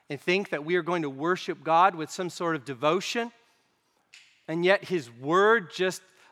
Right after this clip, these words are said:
lies by the side, just collecting dust, just ignored and neglected. As the Bible goes, so worship goes.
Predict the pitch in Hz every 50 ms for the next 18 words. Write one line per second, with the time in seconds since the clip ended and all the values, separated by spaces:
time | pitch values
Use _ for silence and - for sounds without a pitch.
0 | _ _ - 131 143 160 175 180 185 196 202 208 214 190 - - 196 190 180 160
1 | 160 - - - 175 165 175 185 202 214 214 226 208 202 - _ _ _ _ _
2 | _ _ _ _ _ _ _ _ _ - 190 190 - - - - 180 180 170 170
3 | 185 208 - - - 202 196 185 165 131 156 180 185 202 233 - - - - 185
4 | 170 - - 202 180 139 131 147 160 165 180 196 208 208 220 233 233 247 254 -
5 | - 190 180 175 175 151 131 143 156 165 180 202 214 - - - 233 247 233 -
6 | _ _ _ _ _ _ _ _ _ _ _ _ _ _ _ _ _ _ _ _
7 | _ _ _ _ _ _ _ _ _ _ _ _ - 147 160 160 135 - - 165
8 | 139 170 190 208 214 196 151 131 120 107 123 113 110 110 110 113 113 - - -
9 | - - _ _ _ _ _ _ _ - - - - 160 151 147 147 143 139 143
10 | 139 _ _ _ _ _ _ _ _ _ _ _ _ 160 156 165 156 - - -
11 | 135 - - _ _ _ _ _ _ _ _ _ _ _ _ _ _ _ _ -
12 | 127 117 110 104 98 98 101 113 _ - - - - -